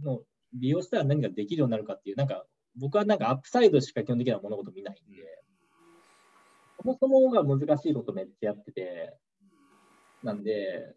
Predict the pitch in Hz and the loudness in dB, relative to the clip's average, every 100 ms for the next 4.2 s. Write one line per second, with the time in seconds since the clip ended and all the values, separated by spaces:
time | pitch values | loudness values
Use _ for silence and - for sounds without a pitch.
0 | _ 110 _ _ 147 - _ 156 220 247 | _ -20 _ _ -20 -20 _ -2 2 4
1 | 143 135 180 156 135 110 - 113 110 117 | 4 2 2 2 2 -2 -4 -4 -2 2
2 | 113 104 95 95 98 95 85 - _ _ | 2 2 -4 -6 -6 -6 -8 -14 _ _
3 | - 160 339 147 135 165 147 120 127 117 | -6 0 2 4 4 4 2 4 2 0
4 | 98 | -4